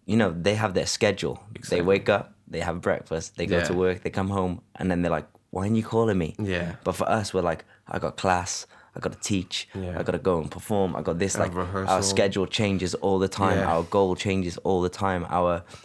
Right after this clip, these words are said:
Speaker 1: frequency that we're on is always different. It's
Speaker 2: Exactly.
Speaker 1: changing, forever changing. So I feel like it's so hard for us to connect with people, um, and maintain that connection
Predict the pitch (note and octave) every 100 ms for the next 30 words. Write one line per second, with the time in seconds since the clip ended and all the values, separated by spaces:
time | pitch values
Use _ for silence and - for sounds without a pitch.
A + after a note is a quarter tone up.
0 | - - - A2 A#2 G2+ - G2 F2 C#2
1 | F2 E2 E2+ F2+ G2+ G#2 E2+ - G2+ F2
2 | D#2+ - - F#2 - G#2+ G#2+ F#2 D#2+ -
3 | D#2+ F2+ F2+ - D#2+ E2 D#2+ D#2 - -
4 | - - - F#2+ G#2 F#2 F#2+ F2+ - G2
5 | G2 G2 F#2 F#2 - - G2 F#2 F2 F2+
6 | - E2+ - D2 - - - - _ -
7 | F2 E2 D#2 D2+ _ _ _ _ - -
8 | G2+ F#2+ F#2 G2 F#2+ F#2 - G2 E2+ C#2+
9 | G2 G2+